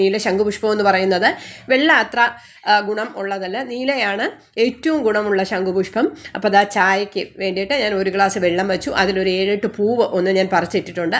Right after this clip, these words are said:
അതിൻ്റെ ആ, ആ, ചുവട്ടിലിരിക്കുന്ന പച്ച അതൊന്നും ഇളക്കി കളയേണ്ട ആവശ്യമില്ല, അതെല്ലാം ഔഷധ ഗുണമുള്ള ചായ, ഉം, സാധനമാണ്. അതുകൊണ്ട് ചായക്കൊക്കെ ഇത് പറ്റിയതാണ്. ഇതാ നല്ലവണ്ണം ഒന്ന് തിളച്ച്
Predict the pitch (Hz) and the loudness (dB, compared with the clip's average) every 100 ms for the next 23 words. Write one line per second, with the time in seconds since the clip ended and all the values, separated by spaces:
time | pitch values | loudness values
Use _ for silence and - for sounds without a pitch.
0 | 262 262 277 277 - 240 262 - - - | 2 0 2 0 2 2 0 -10 -20 -20
1 | - - 226 226 277 269 254 240 240 226 | -6 0 0 0 -6 -6 -6 -6 -6 -4
2 | 226 226 - - 233 254 269 220 214 233 | -2 -4 -2 -2 0 0 0 -2 -2 0
3 | 208 220 226 208 214 240 202 214 208 220 | 0 2 0 0 0 -2 -2 0 2 2
4 | 233 254 208 220 233 233 214 208 190 214 | 2 2 0 0 -2 0 0 0 2 4
5 | 403 - - - - 208 214 233 208 208 | 2 -2 -18 -12 -2 2 2 0 -2 -2
6 | 196 196 196 208 190 220 240 180 175 277 | 0 0 0 0 0 -2 -2 -2 -2 -4
7 | 254 214 208 220 226 202 226 208 214 185 | -4 -2 -2 0 2 2 2 -2 -4 -4
8 | 320 466 208 - - 220 202 170 226 440 | -2 0 -2 -2 0 2 2 0 -4 -8
9 | - - 196 180 - - - 214 226 214 | -14 -12 -2 -2 -2 -8 0 2 2 2
10 | 202 202 196 202 202 190 - | 0 0 -2 -2 -4 -4 -2